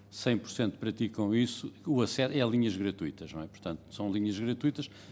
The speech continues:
que faz todo, faz todo sentido. Bem, sei que nós não temos, não temos operadores de telecomunicações, não temos operadores de serviços públicos connosco, que esses são mais, são, temos, têm call centers mais, mais solicitados,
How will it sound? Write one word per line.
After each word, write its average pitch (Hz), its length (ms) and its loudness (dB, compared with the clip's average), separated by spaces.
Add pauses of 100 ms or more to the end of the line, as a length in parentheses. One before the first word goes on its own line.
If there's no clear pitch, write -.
(120)
que - 80 -16
faz 127 260 4
todo, 120 460 2 (260)
faz - 240 4
todo - 200 -2
sentido. 87 440 -2
Bem, 104 120 2
sei 123 160 0
que - 120 -6
nós 117 200 4
não 117 120 0
temos, 98 380 0 (320)
não 110 120 0
temos 107 400 2 (260)
operadores 117 460 0
de - 80 -10
telecomunicações, 120 840 2
não 127 100 0
temos 113 260 -2
operadores 113 460 -4
de - 80 -8
serviços 107 380 -4
públicos 107 520 -2
connosco, 127 560 2 (260)
que 123 120 -2
esses - 160 -2
são 101 180 -2
mais, 98 420 -2 (240)
são, 95 280 -2
temos, 95 360 -6 (140)
têm 101 180 2
call 95 200 -2
centers - 420 -4
mais, 92 340 -4 (320)
mais 101 200 4
solicitados, 107 880 0